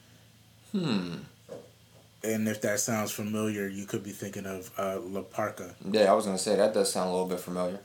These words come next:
Speaker 2: So quick, like, just a little rant here to kind of explain things.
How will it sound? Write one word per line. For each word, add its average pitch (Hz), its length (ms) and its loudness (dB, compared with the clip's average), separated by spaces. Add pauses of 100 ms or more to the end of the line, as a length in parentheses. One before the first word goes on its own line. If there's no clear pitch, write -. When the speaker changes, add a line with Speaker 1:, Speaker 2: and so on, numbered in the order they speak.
(160)
Speaker 2:
So 120 300 2
quick, 160 460 -4 (220)
like, 117 360 0
just 131 400 0
a 107 400 0 (200)
little 117 480 0 (520)
rant 120 260 0
here 117 180 2
to 113 80 0
kind 113 280 0
of 101 120 -4
explain 107 540 -2
things. 101 460 -10